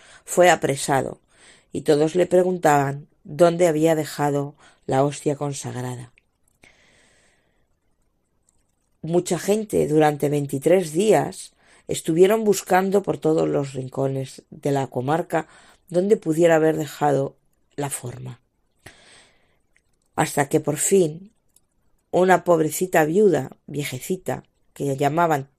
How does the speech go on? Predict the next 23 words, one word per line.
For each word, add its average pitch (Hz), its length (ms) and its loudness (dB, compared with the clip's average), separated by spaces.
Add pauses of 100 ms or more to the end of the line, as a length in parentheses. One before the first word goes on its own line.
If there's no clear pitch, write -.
(140)
Teresa 156 400 0
la 131 120 -4
Pordiosera, 131 760 -8 (640)
lo 151 140 2
encontró 151 680 0
en 156 200 -4
un 190 160 0
lugar 175 340 2
llamado 170 400 -2
La 156 160 0
Pedrera. 131 560 -6 (2000)
Encontró 143 720 0 (240)
el 151 140 -2
sagrado 165 460 2
viril 180 420 -2 (400)
con 151 240 2
la 135 140 0
hostia 143 320 -4
consagrada. 127 720 -8 (1000)
En 170 120 0
ese 180 260 0
momento 185 680 -2 (140)
gritó: 139 560 -4